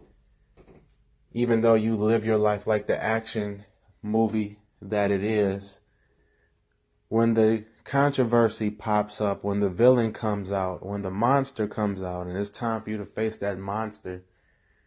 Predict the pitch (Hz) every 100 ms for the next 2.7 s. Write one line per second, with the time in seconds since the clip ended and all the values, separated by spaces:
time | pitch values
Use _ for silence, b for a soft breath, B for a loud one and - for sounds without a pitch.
0 | _ _ _ _ _ 98 107 - 123 131
1 | 127 107 113 113 - - 101 - 123 117
2 | - 101 107 90 87 78